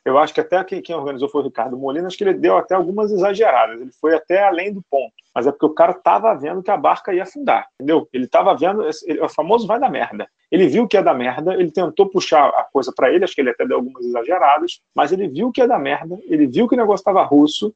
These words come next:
e ninguém fez nada com ele. O que que aconteceu? O Brasil ficou em último na Olimpíada e tá fora do Mundial.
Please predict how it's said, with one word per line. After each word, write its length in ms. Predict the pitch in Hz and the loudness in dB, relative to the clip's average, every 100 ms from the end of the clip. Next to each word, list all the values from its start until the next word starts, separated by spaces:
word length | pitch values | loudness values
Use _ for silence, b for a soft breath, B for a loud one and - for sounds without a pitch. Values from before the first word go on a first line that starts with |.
| _ | _
e 60 | - | 2
ninguém 260 | 240 196 196 | 4 6 4
fez 160 | 220 | 4
nada 220 | 202 214 | 2 0
com 180 | 202 247 | 0 2
ele. 280 | 233 214 156 | 4 4 2
O 20 | |
que 100 | - | -2
que 80 | 165 | -2
aconteceu? 380 | - 196 196 220 | 0 0 2 4
O 40 | |
Brasil 160 | 214 190 | 2 0
ficou 140 | - | -2
em 60 | 247 | 2
último 340 | 233 233 170 | 4 2 2
na 60 | 151 | 0
Olimpíada 420 | 135 120 151 185 | 0 4 6 6
e 80 | 262 | 4
tá 140 | 247 | 2
fora 220 | 233 240 | 2 4
do 80 | 233 | 4
Mundial. 580 | 240 254 240 226 220 - | 2 0 4 6 6 2